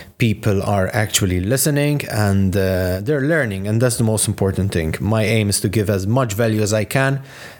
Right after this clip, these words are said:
and also to prevent you from making the mistakes that I did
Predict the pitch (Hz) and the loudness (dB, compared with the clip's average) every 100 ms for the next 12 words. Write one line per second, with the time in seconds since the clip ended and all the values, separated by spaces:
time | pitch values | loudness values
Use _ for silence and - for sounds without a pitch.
0 | - - 101 98 95 95 104 104 101 - | -12 -2 0 2 2 0 0 0 0 0
1 | 104 95 95 - 107 98 - 113 156 147 | 2 0 -2 -2 -2 -2 -2 0 2 2
2 | 107 135 151 101 113 120 110 113 110 110 | -2 0 0 0 0 0 2 2 2 2
3 | 107 110 - 110 92 95 95 110 95 90 | 2 2 2 0 0 -2 0 0 2 0
4 | 90 | -4